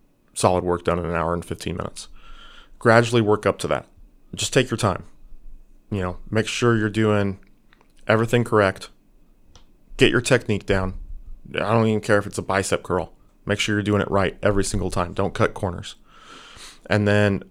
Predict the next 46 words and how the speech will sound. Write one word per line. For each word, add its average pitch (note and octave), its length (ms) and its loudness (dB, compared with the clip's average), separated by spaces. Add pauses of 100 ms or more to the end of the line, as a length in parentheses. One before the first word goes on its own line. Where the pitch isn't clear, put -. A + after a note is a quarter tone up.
(340)
gradually A2+ 440 4
increase A2+ 400 0
the - 80 -4
weight A2 320 0
over F#2 180 -6
those G2+ 240 -6
ten F2+ 220 -6
weeks. - 380 -12 (840)
You F#2 60 -8
know, F2+ 160 -4
and, F#2 100 -2
and G2 160 0
over F#2+ 220 0
the - 80 -4
course A2+ 340 2
of, G2+ 180 -2 (360)
you A2+ 120 -2
can C3+ 100 -2
do C3 100 2
the A2 100 2
same B2 340 0
reps A#2 240 0
for - 160 -2
the F#2+ 100 -4
first - 320 -2 (280)
few G#2+ 200 -2
weeks. - 380 -6 (640)
You - 80 -12
know, E2+ 140 -8
let's G2 160 -2
say A2 240 4
you're G2 120 -2
doing G#2 280 0
sets - 240 -4
of E2+ 80 -12
ten. G2 300 -2 (1120)
Just - 180 -6
do C3+ 120 0
sets C#3 260 0
of G2+ 80 -10
ten D3 180 0
for - 120 -6
the F#2+ 80 0
first - 260 -6
three G2 140 0
weeks - 340 -8